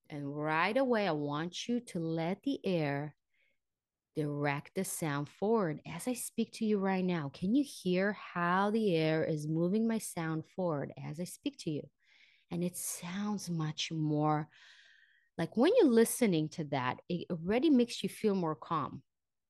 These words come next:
You don't even know why. And that's why you feel maybe more drawn to my voice. You see? So this is what I want you to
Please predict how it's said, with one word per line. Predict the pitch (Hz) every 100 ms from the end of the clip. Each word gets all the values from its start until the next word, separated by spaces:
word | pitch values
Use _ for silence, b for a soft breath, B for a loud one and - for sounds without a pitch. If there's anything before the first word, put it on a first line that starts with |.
| _ _
You | 175 175
don't | 208
even | 226 202 190
know | 170
why. | 156 139 135 147
And | - 147
that's | 151 -
why | - 175 170 170 B B
you | 180
feel | - 196
maybe | 185 185
more | 185 180
drawn | 165 180 196 269 294
to | - 175
my | 143
voice. | 131 160 120 - - _ _ _ _ _ _ _ _ _ _ _ _ _ _ _ _ _ _ _
You | 165
see? | 151 - 151 214 277 _ _ b b b
So | - 185
this | 185 185
is | 254
what | 254
I | 233
want | 180 175 -
you | 175
to | - 170